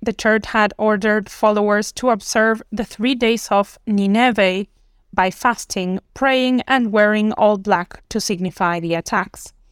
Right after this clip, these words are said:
Heeding the order, followers all over the country wore all black. In some parts of the country and in the peripheries of the capital, police force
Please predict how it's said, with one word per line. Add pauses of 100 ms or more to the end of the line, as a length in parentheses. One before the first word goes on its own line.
(640)
Heeding
the
order, (760)
followers
all
over
the
country
wore
all
black. (400)
In
some
parts
of
the
country
and
in
the
peripheries
of
the
capital, (320)
police
force